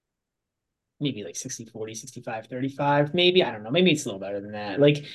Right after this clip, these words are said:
yeah, he's, he's the way better guy off the ground for sure. It's, it's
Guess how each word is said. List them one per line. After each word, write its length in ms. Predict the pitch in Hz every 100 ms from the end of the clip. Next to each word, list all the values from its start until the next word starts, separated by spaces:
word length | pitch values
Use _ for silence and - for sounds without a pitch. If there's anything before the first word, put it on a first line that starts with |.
| -
yeah, 120 | 165
he's, 180 | 156 175
he's 160 | 208 190
the 100 | 208
way 160 | 190
better 220 | 160 147 131
guy 140 | 131
off 120 | 127
the 80 | -
ground 320 | 127 127 123
for 100 | -
sure. 360 | 127 - 131 127
It's, 280 | 127 127 -
it's 340 | 156 147 -